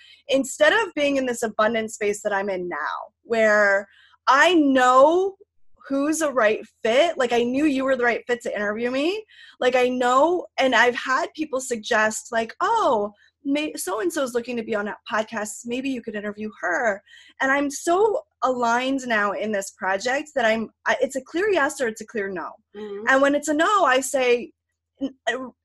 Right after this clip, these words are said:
Speaker 1: she's not a good fit right now."
Speaker 2: Mm-hmm.
Speaker 1: And sh-, that's not to say she might not be in the future. And I'm super appreciative of suggestions and,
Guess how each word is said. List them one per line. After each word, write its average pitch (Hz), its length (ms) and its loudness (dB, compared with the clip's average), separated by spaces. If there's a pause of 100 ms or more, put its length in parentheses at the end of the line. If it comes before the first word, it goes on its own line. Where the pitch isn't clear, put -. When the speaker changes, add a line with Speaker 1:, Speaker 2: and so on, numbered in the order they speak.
(120)
Speaker 1:
she's 339 280 0
not 359 280 2
a 370 80 0
good 277 200 -2
fit 247 160 2
right 190 200 2
now." 151 400 -6
Speaker 2:
Mm-hmm. 175 380 -12
Speaker 1:
And 254 460 2
sh-, - 240 -10
that's 294 260 4
not 370 160 2
to 370 100 -4
say 359 180 0
she 320 160 -2
might 277 180 2
not 262 160 0
be 269 100 -4
in 254 60 -2
the 233 80 -8
future. 254 400 -10 (100)
And 226 100 2
I'm 220 200 0
super 339 380 -2
appreciative 262 640 -4 (140)
of 220 140 0
suggestions 262 1040 -6 (100)
and, 214 400 -2